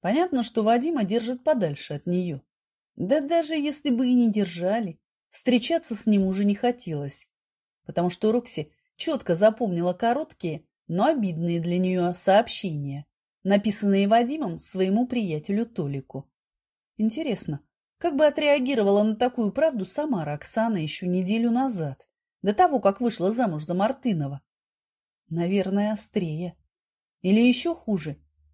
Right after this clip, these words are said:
не поверила бы. Так и жила бы в мире своих иллюзий. Верила бы в то, что Вадя — друг. А вышло всё совсем по-другому. Что ж,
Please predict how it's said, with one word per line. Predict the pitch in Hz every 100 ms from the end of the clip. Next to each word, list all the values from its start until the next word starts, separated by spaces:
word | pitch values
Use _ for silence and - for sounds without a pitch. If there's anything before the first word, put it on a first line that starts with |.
| _
не | 160
поверила | 170 220 233 269 262 202 151
бы. | 139 135 _ _ _ _ _ _
Так | - 247
и | 370
жила | 359 359 226 214
бы | 208
в | 202
мире | 208 214 180
своих | - 185 196 185
иллюзий. | 196 247 240 185 151 151 151 _ _ _ _ -
Верила | 165 208 202 196
бы | 190 202
в | -
то, | - 330 - _
что | - - 208
Вадя — | 196 247 294 180 143 _
друг. | - 175 262 208 190 _ _ _ _ _ _ _ -
А | 175
вышло | 208 202 196
всё | 175 -
совсем | 202 208 - 262 226
по-другому. | 190 208 240 190 156 139 - _ _ _ _ _ _ _
Что | - - 294 208
ж, | 196 -